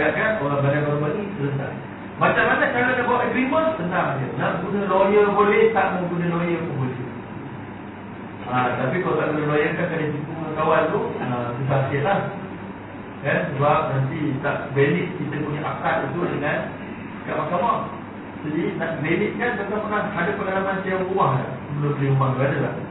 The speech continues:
Ada tak dia buat kontrak yang ada kena cop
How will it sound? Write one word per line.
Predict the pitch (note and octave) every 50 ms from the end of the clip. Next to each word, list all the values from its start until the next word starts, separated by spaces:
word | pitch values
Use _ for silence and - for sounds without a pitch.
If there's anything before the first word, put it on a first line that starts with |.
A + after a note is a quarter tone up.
| - - - - - - - - - - -
Ada | - - - A#3+ A#3+ -
tak | - - -
dia | - D#3+ -
buat | - - - -
kontrak | D#3 D3+ - - E3 E3+ F#3 G3+ - - - C#3+
yang | D3 D3 C#3+ C#3
ada | D3 - D3+ D#3
kena | D3 D3 D3 C3+ - -
cop | E3+ F3 -